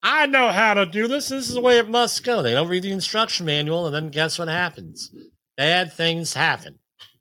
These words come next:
The system may only be relied upon to provide fall protection while performing the work where the location and characteristics of the work is, and the roof slope, uh,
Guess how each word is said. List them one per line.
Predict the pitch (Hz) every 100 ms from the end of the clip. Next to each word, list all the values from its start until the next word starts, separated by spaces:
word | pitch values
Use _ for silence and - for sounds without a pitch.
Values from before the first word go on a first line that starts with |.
| _ _ _ _ _ _ _ _ _ _ _ _ _ -
The |
system | 160 269 285 247 226
may | 208
only | 220 214
be | 202
relied | 180 180 185 175
upon | 135 143
to | 127
provide | 127 143 151 147
fall | - 185 190
protection | 165 147 127 131
while | 131
performing | 131 160 180 185
the | 160
work | 127 131 139
where | 147
the | 135
location | 143 143 180 202 214
and | 185
characteristics | 156 170 175 160 151 147 143 139
of | 139
the | 127
work | 120 127 185
is, | 190 214 - - _ _ _ _ 165
and | 170 170
the | 156
roof | 185 285 294 - _ _ _
slope, | - 180 196 208 _ _ _ -
uh, | 143 147 143